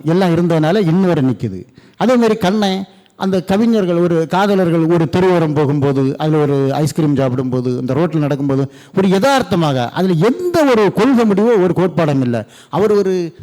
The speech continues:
என்ன சொல்லலாம், ஒரு சித்தர் நிலைக்கு வந்து, அந்த ஒரு கவிதையில ஒரு ஆழ்ந்த நிலையில. அப்ப நம்ம பேருந்துல போயிட்டு இருக்கும்போது, ஒரு பதினஞ்சு வயசு பொண்ணும் ஒரு ப-, பதினாறு வயசு பையனா இருந்து, இந்த பஸ்ல எல்லோ-, எத்தனை பேர் இருக்கான்னு தெரியாது,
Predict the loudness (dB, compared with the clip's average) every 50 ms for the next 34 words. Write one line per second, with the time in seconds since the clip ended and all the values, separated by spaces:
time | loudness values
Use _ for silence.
0 | -20 -14 -10 -8 -4 -2 0 0 0 2 0 0 -2 -2 -4 -4 -4 -4 -2 0
1 | 0 2 2 2 0 0 0 0 0 0 0 0 0 2 0 0 0 0 -2 -2
2 | -2 0 0 2 2 2 2 2 2 2 2 2 2 2 2 2 2 0 0 0
3 | 2 0 2 0 0 -2 -2 -6 -12 -20 -20 -10 -4 -2 0 0 2 0 0 2
4 | 2 2 2 2 2 2 2 2 2 2 2 0 0 0 -2 0 0 0 -2 0
5 | 0 0 0 0 0 0 -2 -2 -6 -10 -20 -20 -10 -4 -2 -2 0 0 0 -2
6 | -4 -6 -12 _ _ _ -6 -4 -2 0 0 0 0 0 0 0 0 -2 0 0
7 | 0 0 0 0 -2 -2 -4 -8 -12 -20 -20 _ _ -6 -2 0 0 2 2 0
8 | 0 -2 -4 -6 -4 -4 -4 -2 0 0 0 0 0 0 0 0 0 -2 -2 -2
9 | 0 0 0 0 0 0 0 0 0 0 0 0 -2 -4 -4 -8 -12 -6 -4 -2
10 | -2 -2 -2 -2 -2 -2 -2 0 0 0 2 2 2 0 0 -2 -2 -2 0 2
11 | 2 2 2 0 0 0 -2 -2 -2 -2 -2 0 0 0 0 -2 -4 -6